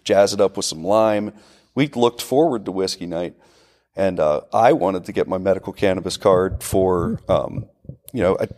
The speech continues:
they had me on all these medications, the V A, and none of 'em worked. All of 'em had side effects. Um,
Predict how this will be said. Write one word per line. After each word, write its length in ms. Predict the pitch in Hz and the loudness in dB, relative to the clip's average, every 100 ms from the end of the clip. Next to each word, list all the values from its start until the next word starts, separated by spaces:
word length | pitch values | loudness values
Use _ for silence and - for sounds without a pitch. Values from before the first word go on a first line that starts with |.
| - | -8
they 160 | 101 - - | -8 -8 -14
had 200 | - 120 | -12 -10
me 100 | 110 | -12
on 100 | 113 | -8
all 100 | 110 | -6
these 220 | 104 90 | -6 -6
medications, 920 | 95 95 90 - 104 117 - 92 92 | 0 0 0 -2 -4 -4 -6 -8 -10
the 80 | 98 | -10
V 240 | 98 87 | -8 -4
A, 80 | 82 | -4
and 340 | - 143 147 - _ _ _ | -6 -12 -18 -20 _ _ _
none 160 | 120 120 | 2 2
of 100 | 120 | 2
'em 160 | 110 101 | -2 0
worked. 300 | 98 98 - | 0 0 2
All 240 | 110 107 | 4 4
of 60 | 98 | 0
'em 100 | 104 | -4
had 160 | 90 | -6
side 300 | - 90 90 | -2 0 0
effects. 440 | 87 69 80 - - _ _ _ _ _ - | -4 -6 -8 -10 -20 _ _ _ _ _ -4
Um, 360 | 104 92 87 | 0 0 -2